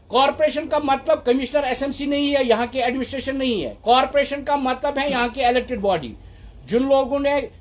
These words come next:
यहाँ पे election लड़े हैं, जो यहाँ पे elect होके आए हैं,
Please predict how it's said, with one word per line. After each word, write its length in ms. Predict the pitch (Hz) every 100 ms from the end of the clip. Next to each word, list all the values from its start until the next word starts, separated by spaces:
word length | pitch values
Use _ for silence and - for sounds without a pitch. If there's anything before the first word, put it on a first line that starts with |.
| - -
यहाँ 180 | 214 247
पे 200 | 277 240
election 300 | 254 247 277
लड़े 220 | 277 285
हैं, 520 | 277 277 254 - -
जो 160 | 202 233
यहाँ 220 | 247 262
पे 200 | 254 240
elect 240 | 254 254
होके 300 | 254 269 277
आए 300 | 285 269 277
हैं, 280 | 277 320 -